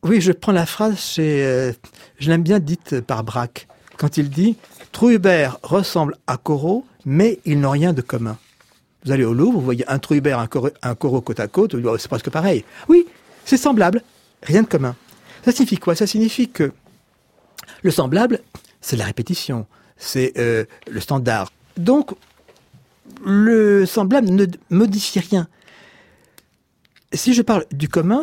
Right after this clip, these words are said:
c'est que le commun, au fond, il est riche,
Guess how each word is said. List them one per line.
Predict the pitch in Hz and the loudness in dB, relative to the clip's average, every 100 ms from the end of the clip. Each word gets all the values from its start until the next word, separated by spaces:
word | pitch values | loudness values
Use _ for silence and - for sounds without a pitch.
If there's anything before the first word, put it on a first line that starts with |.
| 302 | -2
c'est | - 180 | -2 0
que | 214 | 0
le | |
commun, | 220 196 175 156 - _ _ - | 2 2 2 0 -4 _ _ -8
au | 147 | -6
fond, | - 214 277 277 - - 190 | -4 -2 -2 -4 -12 -8 0
il | 208 196 | 2 4
est | 185 147 - | 4 4 -2
riche, | 135 120 269 311 - - | -4 0 0 -2 -8 -12